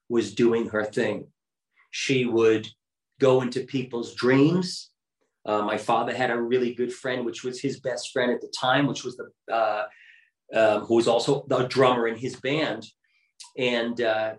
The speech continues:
he said, "You know, Joe, I think your son is onto something. There's something really strange about this woman, and I think you should keep him away from her." And he also knew who she was.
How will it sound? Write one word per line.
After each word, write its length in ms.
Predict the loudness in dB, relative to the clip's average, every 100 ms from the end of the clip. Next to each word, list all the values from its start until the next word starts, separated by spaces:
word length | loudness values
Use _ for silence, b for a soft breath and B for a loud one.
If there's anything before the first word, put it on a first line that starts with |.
| _
he 200 | _ -8
said, 380 | -4 0 0 0
"You 100 | -2
know, 220 | 0 0
Joe, 500 | 2 0 2 0 -4
I 60 | -10
think 340 | -6 -4 -4
your 120 | -6 -8
son 280 | -2 -2
is 120 | 0 -2
onto 280 | -2 -4
something. 580 | -6 -4 -4 -4 -6 -6 -12 _ _ _ _
There's 220 | 2 2 0
something 560 | 0 0 2 0 0
really 260 | 2 4 2
strange 540 | -2 -2 2 2 -2
about 300 | -2 -2 -4
this 200 | -6 -6
woman, 500 | -2 -2 -2 -6 -8 -4
and 420 | -2 0 -2 -2 -4
I 100 | -4
think 300 | -4 -4 -4
you 80 |
should 240 | -6 -8 -14
keep 300 | -8 -8 -2
him 140 | 0
away 240 | 2 2 2
from 240 | -2 -6
her." 200 | -8 -8 -12 _ _ _ _ _ 0
And 420 | 2 4 2 -2 -8 -14 _
he 560 | -8 2 4 4 2 -2
also 720 | 0 0 0 -4 -2 0 -2 -4
knew 420 | -4 0 0 -2 -6
who 120 | -8
she 280 | -6 -4 -2
was. 560 | -2 -2 -6 -12 -16